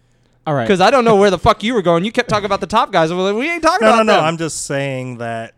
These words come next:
Speaker 3: like, I don't put him, I mean, I guess if you're saying he's the second tier guy, yeah, he's among the second tier guys. He's like a Triple H was to, you know, a Rock and Cena. Okay, yeah, I'll take that. So, fine.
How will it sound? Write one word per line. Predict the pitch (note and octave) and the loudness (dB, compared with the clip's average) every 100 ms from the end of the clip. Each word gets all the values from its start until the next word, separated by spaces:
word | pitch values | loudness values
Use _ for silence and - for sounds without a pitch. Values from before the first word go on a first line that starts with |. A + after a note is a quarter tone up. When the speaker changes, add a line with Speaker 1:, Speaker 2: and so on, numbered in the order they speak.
| B2+ | -16
Speaker 3:
like, | A2+ A2 _ _ _ _ _ | -14 -16 _ _ _ _ _
I | B2 | -14
don't | A#2 B2+ C3 _ | -8 -8 -10 _
put | - C#3 - | -12 -12 -16
him, | A2+ - | -18 -12
I | |
mean, | C#3 C3 | -10 -8
I | A#2+ | -10
guess | A2 D3+ - | -8 -8 -8
if | - | -14
you're | B2+ | -12
saying | - C3 B2 | -8 -6 -6
he's | B2 A#2+ | -6 -10
the | A2 | -10
second | - B2+ - C3+ | -10 -10 -12 -12
tier | D3 C#3+ | -12 -12
guy, | C3 C3 C3 | -10 -10 -10
yeah, | B2 | -10
he's | A2+ B2 | -10 -10
among | A2+ A2 A2+ | -10 -10 -12
the | G#2+ | -14
second | A2+ A2 | -18 -18
tier | G#2 G#2 | -18 -18
guys. | G2 G2+ G#2 - | -16 -16 -16 -18
He's | G#2+ | -16
like | G#2+ G#2+ | -16 -18
a | |
Triple | - A#2 B2 G#2+ | -18 -14 -14 -12
H | G#2 G2+ - | -14 -16 -16
was | G#2 G#2 G2 - | -14 -14 -16 -18
to, | - | -18
you | G2+ F#2+ F#2+ F#2+ | -18 -18 -20 -20
know, | F#2 | -20
a | F#2 | -20
Rock | F#2+ F#2+ - | -20 -20 -18
and | |
Cena. | - F#2+ G2+ | -18 -18 -20
Okay, | D#3 D#3+ | -16 -14
yeah, | B2 G#2+ | -14 -14
I'll | G2 G2+ _ | -18 -20 _
take | - - | -20 -20
that. | _ _ | _ _
So, | - - | -20 -20
fine. | _ - | _ -20